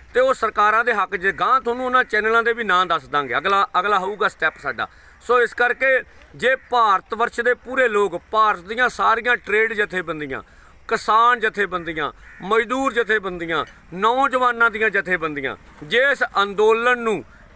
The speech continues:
ਦੇਸ਼ ਬਚਾਉਣ ਲਈ, ਦੇਸ਼ ਦੀ ਖੇਤੀ ਤੇ ਪੰਜਾਬ ਦੀ ਖੇਤੀ ਬਚਾਉਣ ਲਈ ਮੈਦਾਨ ਵਿੱਚ ਕੁੱਦ ਪਈਆਂ ਤੇ ਅਸੀਂ ਸਫਲ ਹੋਵਾਂਗੇ। ਮੋਦੀ ਛੋਟੀ ਚੀਜ਼ ਆ, ਮੋਦੀ ਨੂੰ ਹਰਾ ਲਾਂਗੇ ਅਸੀਂ।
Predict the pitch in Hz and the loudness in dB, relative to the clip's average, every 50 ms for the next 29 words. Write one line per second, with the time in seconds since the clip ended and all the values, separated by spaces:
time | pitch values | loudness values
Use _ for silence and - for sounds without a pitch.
0 | 139 123 - 202 220 240 262 285 277 - - 240 185 156 - - - - 208 214 | -18 -8 -2 0 2 4 4 2 2 2 0 -4 -2 0 -2 -2 -2 0 0 0
1 | 233 247 254 247 240 233 214 196 143 - - - - - - 139 135 196 233 262 | 2 2 2 2 2 2 0 0 -2 -8 -14 -20 -20 -20 -14 -6 -2 0 0 0
2 | 262 - 247 247 277 277 262 - - - 208 220 - - - 254 262 226 262 254 | 0 -2 -4 -2 0 0 0 -2 -2 -4 -2 -2 -4 -4 -4 -4 -2 0 0 -2
3 | - 220 214 208 208 208 220 233 214 220 247 233 - - - 226 233 - - 262 | 0 -2 0 0 2 2 2 2 0 -2 -6 -6 -6 -6 -6 -6 -4 -4 -2 -2
4 | 247 226 185 - 208 196 196 190 185 175 151 120 - - - - - - 202 208 | -2 -2 -2 -2 -2 -2 -2 -2 0 -2 -2 -4 -6 -12 -20 -20 -16 -10 -4 -2
5 | 208 196 208 208 220 233 247 247 240 247 247 247 - - - 247 277 247 262 - | -2 0 2 2 2 2 2 2 0 -2 -2 -4 -10 -6 -2 -2 -2 0 0 -2
6 | 233 214 202 196 185 175 151 - - - - - _ _ - 247 262 - - 208 | 0 0 0 0 0 0 0 -2 -4 -10 -20 -20 _ _ -2 -2 -2 0 0 0
7 | 214 - - 247 254 226 - - 269 190 180 220 220 220 220 208 208 220 240 240 | -2 0 0 -2 -2 -2 0 -2 -2 0 0 0 2 2 2 2 4 2 2 2
8 | 247 269 277 277 262 - - - - - - - - 175 190 202 220 233 240 214 | 2 2 2 2 0 -2 -6 -16 -20 -20 -20 -16 -14 -12 -6 0 2 2 2 2
9 | 214 285 285 262 - - 214 240 262 - - 277 269 - 240 240 233 226 214 214 | 0 0 0 0 0 2 2 2 2 2 0 0 0 0 0 0 0 0 2 2
10 | 190 151 117 - - - _ - - 220 254 269 277 226 214 277 277 269 254 190 | 0 0 -2 -4 -10 -20 _ -18 -10 -2 0 0 0 0 0 -2 -2 0 0 0
11 | 180 190 185 185 185 202 214 214 214 208 208 185 - 190 185 156 | 2 2 2 2 2 2 2 2 2 0 -2 -2 0 -2 -2 -2